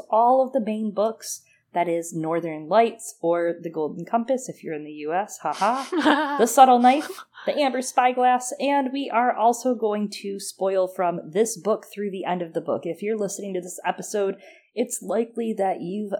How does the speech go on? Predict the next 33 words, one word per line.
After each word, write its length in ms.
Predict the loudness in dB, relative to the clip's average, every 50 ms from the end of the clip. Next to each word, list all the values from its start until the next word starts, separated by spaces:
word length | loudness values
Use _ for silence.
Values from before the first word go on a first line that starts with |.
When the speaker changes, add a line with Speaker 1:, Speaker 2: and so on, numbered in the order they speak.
| -8 _
Speaker 1:
listened 400 | -4 -4 -4 -4 -4 -6 -6 -6
to 80 | -4
the 120 | -4 -4 -2
whole 220 | 0 0 0 0
book 360 | 0 0 0 0 0 -4 -6 -4
or 220 | -2 0 0 0
read 240 | 0 0 -2 -2 -2
the 80 | -6 -6
whole 180 | -4 -6 -6 -4
book 240 | -4 -6 -8 -4
by 120 | -2 -2 0
now. 260 | 2 2 2 0 0 -4 -10 -20 _ _ _ _
So 520 | -4 2 4 6 6 6 4 2 -2 -6 _ _
catch 260 | 0 0 0 2 4
up, 300 | 2 2 2 -2 -10 -14 0
come 200 | 2 2 4 6
back, 300 | 4 4 4 2 -2 -6 -14 _ _ _ _ _ _
and 300 | 0 2 4 4 4 4 2 0
we 200 | 0 2 2 4
may 340 | 4 4 4 4 4 2 2
sometimes 600 | 0 0 -2 -2 -2 -2 -2 0 0 0 0 -2 -4 -2
hint 240 | 0 0 0 0 -2
at 160 | -6 -4 0
things, 320 | 0 2 2 2 -2 -4 -2
but 160 | -2 -2 0
overall, 720 | 2 0 2 2 0 2 4 6 8 8 6 6 2 -2 -10 _ _ _ _ _ 0
uh, 160 | 2 2 4 2
we 140 | 0 -2
will 340 | 0 2 2 4 4 4 2 2
reference 560 | 0 0 0 0 -2 -4 -4 -4 -4 -8 -10
The 100 | -8 -8
Secret 320 | -6 -6 -6 -6 -6 -6 -2
Commonwealth 520 | 0 0 0 0 -2 -2 -2 -2 -2 -4